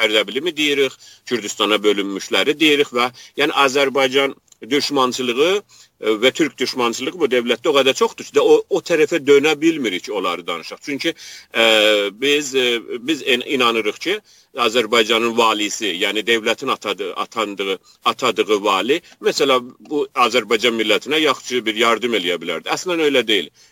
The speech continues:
Azərbaycan, e, a-, e, Güney Azərbaycanda, indi ya şərqisində, qərbisində, hər yerdə Tehrandan atılan, e, vadi-, e,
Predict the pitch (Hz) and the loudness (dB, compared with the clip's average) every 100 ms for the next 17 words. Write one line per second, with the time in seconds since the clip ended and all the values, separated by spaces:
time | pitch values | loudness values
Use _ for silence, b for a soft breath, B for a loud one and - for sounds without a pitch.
0 | b 131 127 143 139 151 175 202 - b | b -2 0 0 0 0 2 0 -4 b
1 | b b _ 113 113 110 107 104 98 123 | b b _ 0 2 4 2 0 0 0
2 | 120 127 120 104 104 - 160 175 165 143 | 2 2 2 0 -4 -2 2 4 4 2
3 | 120 113 107 101 104 101 113 135 135 - | 2 0 0 0 0 0 0 0 0 0
4 | 123 110 107 113 123 110 110 104 - 120 | -2 -2 -6 -2 -2 0 -2 -2 -10 -8
5 | 120 143 120 104 95 131 120 131 131 127 | -4 -2 -2 -4 -2 -2 0 -2 0 0
6 | 120 - 120 117 - b b - 104 120 | -2 -2 -2 -2 -4 b b -6 -2 2
7 | 120 110 113 107 117 117 | 4 4 0 -2 -4 -2